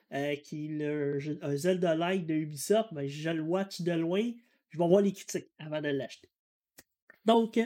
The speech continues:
ma-, c'était ma nouvelle à propos des jeux vidéo. Je ne sais pas, vous, de votre côté, quel jeu vous attendez. Vous pouvez me l'écrire aussi en commentaire. Et, euh, ma troisième nouvelle,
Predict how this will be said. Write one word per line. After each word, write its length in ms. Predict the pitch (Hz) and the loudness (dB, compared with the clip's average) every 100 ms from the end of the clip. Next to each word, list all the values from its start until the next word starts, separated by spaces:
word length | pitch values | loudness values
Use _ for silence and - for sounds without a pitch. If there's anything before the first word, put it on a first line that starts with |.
| 233 - - - - - | -2 -16 -20 -20 -14 -4
ma-, 180 | 175 - | -4 0
c'était 340 | - 208 320 | 0 2 0
ma 140 | 262 185 | 0 0
nouvelle 280 | 170 226 | 2 0
à 20 | 220 | -2
propos 260 | 170 208 | 0 2
des 180 | 196 175 | 4 4
jeux 180 | 165 196 | 4 2
vidéo. 420 | 160 165 202 - | 4 4 4 2
Je 140 | 147 185 | 0 0
ne 60 | |
sais 140 | 190 185 | 2 4
pas, 160 | 208 | 6
vous, 300 | 208 165 190 | 4 2 0
de 100 | 180 | 2
votre 220 | 160 180 | 2 0
côté, 480 | - 170 - 208 214 | 0 0 2 0 0
quel 180 | - 175 | 0 0
jeu 140 | 160 190 | 2 0
vous 180 | 175 | 2
attendez. 580 | 165 170 160 147 180 - _ | -2 0 -2 2 0 0 _
Vous 60 | - | -12
pouvez 120 | 156 | -8
me 80 | 151 | -6
l'écrire 400 | 151 - 190 185 | -6 -2 0 2
aussi 180 | - 196 | 0 0
en 100 | 185 | 0
commentaire. 680 | 165 165 156 185 196 226 220 - _ - - - _ - | 0 0 0 -2 0 -2 -4 -10 _ -20 -20 -20 _ 2
Et, 300 | 240 269 - | 4 4 4
euh, 280 | 165 160 160 | 2 2 0
ma 240 | 156 277 359 | 0 2 2
troisième 480 | - 180 190 247 | 4 4 4 4
nouvelle, 560 | 196 156 175 233 208 | 4 4 2 2 0